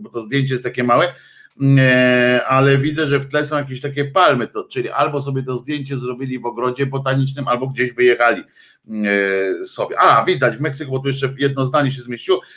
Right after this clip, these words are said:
Małgorzata Rozenek-Majdan wybrała się z rodziną na egzotyczne wakacje do Meksyku.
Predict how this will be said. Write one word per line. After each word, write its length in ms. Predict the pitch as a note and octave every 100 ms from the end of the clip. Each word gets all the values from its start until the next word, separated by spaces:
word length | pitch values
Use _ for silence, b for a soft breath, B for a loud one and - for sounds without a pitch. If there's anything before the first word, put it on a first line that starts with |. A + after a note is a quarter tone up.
| B _
Małgorzata 800 | C#3+ D3+ D3+ C#3 C#3 E3+ E3+ D3
Rozenek-Majdan 880 | C3+ C#3 C3 - C#3+ F#3 F#3 D#3
wybrała 420 | C#3+ C#3+ D#3 E3+
się 180 | D3 C#3+
z 40 | C3
rodziną 540 | A#2+ D3 F#3 E3+ C#3+
na 160 | C#3+ B2+
egzotyczne 600 | B2+ A#2+ - F#3 F#3 D#3
wakacje 460 | B2+ A#2 C3+ C3+ C3
do 140 | B2+
Meksyku. 600 | B2+ B2+ F#2 - E2+ E2